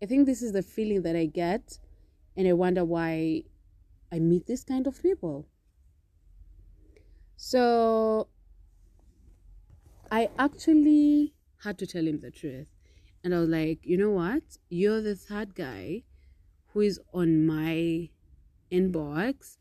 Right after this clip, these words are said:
telling me such a thing and being suggestive, and I don't like it." Because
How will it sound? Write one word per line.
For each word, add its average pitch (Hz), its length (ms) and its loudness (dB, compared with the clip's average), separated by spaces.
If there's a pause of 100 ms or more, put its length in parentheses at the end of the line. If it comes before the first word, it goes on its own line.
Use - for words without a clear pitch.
(380)
telling 180 340 2
me 160 100 2
such 151 260 -10
a 127 80 -12
thing - 340 -10
and 156 180 -2
being 160 220 2
suggestive, 151 880 -8
and 160 160 -4
I 147 80 -6
don't 151 260 -4
like 220 360 -4
it." - 280 -14 (1200)
Because 170 460 0